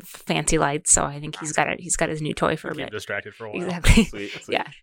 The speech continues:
Speaker 1: he's enjoying that, and he's playing. Uh, he's picked up WoW Classic, um, a couple
Speaker 3: Oh.
Speaker 1: times in the past, and, like, gone to it and then left it and gone to it. So he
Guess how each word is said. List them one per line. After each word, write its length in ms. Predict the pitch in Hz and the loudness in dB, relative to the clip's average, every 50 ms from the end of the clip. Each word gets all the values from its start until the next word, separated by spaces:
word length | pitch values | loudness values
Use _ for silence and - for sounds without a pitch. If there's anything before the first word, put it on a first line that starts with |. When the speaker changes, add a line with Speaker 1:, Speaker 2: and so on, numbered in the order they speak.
| _ _ _ _ | _ _ _ _
Speaker 1:
he's 180 | 180 175 170 175 | -6 -2 0 0
enjoying 280 | 170 170 170 165 160 | 2 4 4 4 6
that, 220 | 160 160 156 156 - | 6 4 4 4 2
and 120 | - 185 170 | 2 0 2
he's 160 | 175 185 175 | 4 4 4
playing. 380 | - 208 196 185 175 170 160 165 | 6 6 6 6 6 4 2 4
Uh, 280 | - 175 160 151 156 | 6 6 6 6 6
he's 280 | 170 196 208 190 - - - _ _ _ _ | 6 4 4 2 -2 -6 -10 _ _ _ _
picked 160 | - 180 - | -2 2 2
up 80 | 185 156 | 2 2
WoW 180 | 156 151 147 160 | 4 4 4 4
Classic, 600 | - 170 - 151 151 - - - - - - - _ _ | 4 4 2 2 4 2 0 0 -4 -8 -16 -20 _ _
um, 520 | 165 156 151 143 139 143 139 143 143 156 _ _ _ - | -2 -2 -2 -2 -4 -8 -14 -18 -20 -20 _ _ _ -2
a 20 | |
couple 200 | - 175 165 160 | 0 0 0 0
Speaker 3:
Oh. 40 | - | 0
Speaker 1:
times 200 | 147 160 165 160 | 0 0 0 0
in 60 | 165 | 0
the 60 | - | 0
past, 380 | - - 156 151 156 156 - - | 4 6 6 6 8 6 4 2
and, 140 | 156 156 156 | 0 -2 -6
like, 200 | 160 165 160 151 _ _ _ _ _ _ | -6 -8 -10 -12 _ _ _ _ _ _
gone 440 | - 156 143 151 - - - - - - _ _ _ _ _ | -2 0 0 0 0 -2 -6 -10 -14 -18 _ _ _ _ _
to 140 | - 190 165 | 4 6 6
it 120 | 160 156 151 | 6 4 4
and 160 | 151 156 156 | 2 0 0
then 140 | 151 151 151 | 0 0 2
left 240 | 156 147 147 - - | 2 0 0 0 -2
it 100 | 156 147 | -2 -2
and 160 | 143 147 151 | -2 -4 -10
gone 180 | - 135 143 151 | -8 -8 -8 -6
to 100 | - - - | -2 0 0
it. 80 | - - | 0 2
So 80 | 180 | 4
he 240 | 180 196 190 - - | 6 6 6 4 2